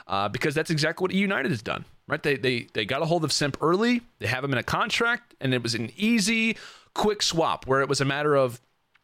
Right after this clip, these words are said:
pretty much you got him throughout the staff entrance. Uh, it was like, "Hey, you know what? Hop over to our team." No, no other roster really had the ability to, uh,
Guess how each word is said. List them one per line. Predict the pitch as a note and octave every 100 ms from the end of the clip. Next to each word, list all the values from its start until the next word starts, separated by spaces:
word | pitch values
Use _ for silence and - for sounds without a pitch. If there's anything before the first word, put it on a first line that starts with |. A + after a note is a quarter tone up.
| _ _ _
pretty | F3+ F#3+
much | F#3+ -
you |
got | D3+ E3+
him | E3 D3+
throughout | - D3+ D3+ D3
the | B2+
staff | - B2 A2+
entrance. | D2+ - A#1 - - -
Uh, | A2 G#2+
it |
was | A#2+ A#2+
like, | C3+ C#3+
"Hey, | E3 - -
you | C3+
know |
what? | F#3+ A#3 -
Hop | C3+ D#3 F3+
over | D#3+
to | D#3
our | D3+
team." | D3 G#2 A2
No, | D#3
no | G3+ G3+ G3+
other | F3+
roster | E3 D#3+ - C#3+
really | C3 C#3
had | C#3
the | B2+
ability | C3+ B2 A#2+ A#2
to, | A2+ A#2+ A2
uh, | A2